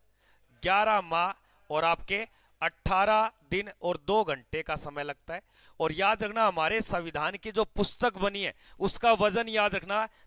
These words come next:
तीन पॉइंट सेवन फ़ाइव केजी। और ये वर्तमान में दिल्ली के संसद भवन में है। दिल्ली के कहाँ? ये संसद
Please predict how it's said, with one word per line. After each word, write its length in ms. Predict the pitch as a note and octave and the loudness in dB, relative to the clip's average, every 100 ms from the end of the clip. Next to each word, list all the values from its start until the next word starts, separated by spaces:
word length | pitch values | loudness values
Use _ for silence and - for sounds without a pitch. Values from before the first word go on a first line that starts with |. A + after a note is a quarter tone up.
| _ - | _ -8
तीन 280 | G#3 A3+ G#3+ | -6 -6 -6
पॉइंट 280 | G3 G3 G#3 | -4 -4 -6
सेवन 400 | - F3+ F#3+ G3+ | -6 -2 -2 -2
फ़ाइव 320 | F#3 F3 F#3 - - | -4 -4 -4 -6 -8
केजी। 380 | D#3 C#3+ C3+ - _ _ _ _ - - | -6 -6 -10 -18 _ _ _ _ -18 -4
और 120 | D#3+ | -4
ये 140 | F3+ A3 | 0 0
वर्तमान 580 | F#3+ G3 G#3 G#3 A3 A3+ | 2 0 0 2 2 0
में 160 | G#3 - _ _ - | -4 -6 _ _ -4
दिल्ली 380 | G3+ A3+ B3 A#3+ | -2 -2 -2 -2
के 260 | A#3 F3 - _ | -2 -2 -4 _
संसद 500 | - G#3 A3+ - A3 | -4 -2 -2 0 0
भवन 320 | F3 D3+ D3 | 0 -2 -2
में 100 | D3 | -8
है। 100 | A#2 - | -10 -8
दिल्ली 300 | E3+ F#3+ G#3+ | -8 -6 -6
के 140 | A3 G#3 | -4 -4
कहाँ? 240 | F#3+ F#3 | 0 0
ये 220 | F3+ G#3 - _ _ _ | 0 -4 -10 _ _ _
संसद 560 | - C#4+ D4+ G#3+ G#3+ | -6 -4 -2 -2 -4